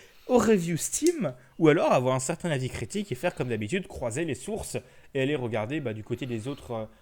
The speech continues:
des autres styles, te-, pour en citer qu'un seul, pour, euh, ou, euh, un seul site où on est tous les deux, euh, lecteurs et abonnés, Gamecult, qui, euh, bah, qui font des articles d'assez bonne qualité, voilà.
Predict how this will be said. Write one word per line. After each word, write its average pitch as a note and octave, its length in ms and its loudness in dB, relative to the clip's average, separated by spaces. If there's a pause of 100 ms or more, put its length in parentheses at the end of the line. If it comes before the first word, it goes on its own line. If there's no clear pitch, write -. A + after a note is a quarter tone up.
(180)
des C#3 140 -4
autres C3 120 -4
styles, F3+ 500 -6 (100)
te-, A#2+ 240 -2 (500)
pour - 340 2
en D3 60 2
citer C#3 320 0
qu'un C3 160 0
seul, F#3 380 2 (380)
pour, B2+ 280 -2
euh, A2+ 140 -2
ou, C3 120 0
euh, A#2+ 120 2 (500)
un C#3 120 -4
seul D3 260 -2
site C#3+ 240 -8
où - 20 -6
on A#2+ 60 -6
est A#2 80 -6
tous - 140 -8
les B2 80 0
deux, B2 220 -2
euh, G#2 160 -6
lecteurs C3 400 -2
et A#2+ 60 -6
abonnés, B2+ 400 -4 (680)
Gamecult, D#3 720 2
qui, C#3+ 300 -4
euh, A#2 680 0
bah, G#2 160 -6
qui A#2+ 100 -12
font D#3+ 140 -10
des A#2+ 320 -6
articles C#3+ 240 -10
d'assez B2 180 -8
bonne F3+ 160 -8
qualité, B2 400 -12
voilà. F#2 160 -18